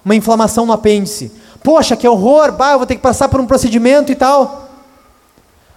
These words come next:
Mas essa aflição vem sobre você pra impedir que o teu apêndice exploda e você morra. Você bateu o carro hoje.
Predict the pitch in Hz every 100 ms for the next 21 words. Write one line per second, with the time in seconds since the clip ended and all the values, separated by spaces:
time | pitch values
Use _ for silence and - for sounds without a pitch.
0 | _ 156 175 202 214 233 202 240 220 180
1 | 262 269 240 208 214 - 220 226 - -
2 | _ _ _ _ 220 233 277 269 190 262
3 | - 214 220 220 262 - - 247 269 170
4 | 131 - - - 143 156 185 180 202 131
5 | - - _ _ _ _ _ _ _ _
6 | _ _ _ _ _ _ _ _ _ _
7 | _ - 185 233 220 269 311 294 - 262
8 | 285 226 233 277 240 139